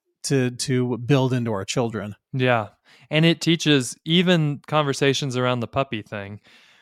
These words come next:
Speaker 2: We taught risk. I said, "There is a chance that you spend money. It's like five hundred dollars to pay for a boy dog to come around the house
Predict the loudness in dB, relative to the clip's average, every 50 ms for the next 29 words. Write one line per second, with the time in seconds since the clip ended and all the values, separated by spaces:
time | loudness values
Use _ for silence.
0 | _ _ _ -8 -6 -6 -6 -4 -2 0 2 2 0 0 -4 -8 _ _ _ _
1 | _ _ -10 -2 0 2 2 2 0 -2 -8 -14 -16 -20 -20 _ -10 -8 -8 -6
2 | -4 -2 -2 -2 -2 -4 -6 -10 -4 2 2 4 4 4 2 0 0 -2 -4 -2
3 | 0 0 0 0 -2 -6 -8 -12 -12 -12 -8 -6 -4 -4 -4 -2 -4 -4 -4 -6
4 | -4 -2 0 0 0 -2 -2 -2 -2 -2 0 -2 -2 -4 -4 -4 -8 -6 -4 -4
5 | -4 -4 -6 _ _ _ _ 0 0 0 0 -2 -2 -2 0 2 2 2 2 2
6 | 0 0 -2 -4 -10 -14 -10 -6 -4 -4 -2 0 0 0 0 0 0 2 2 2
7 | 2 2 2 2 0 -2 -6 -14 -18 -10 -6 -4 -4 -2 -2 0 0 0 0 -2
8 | -2 -2 0 0 0 0 -2 -6 -10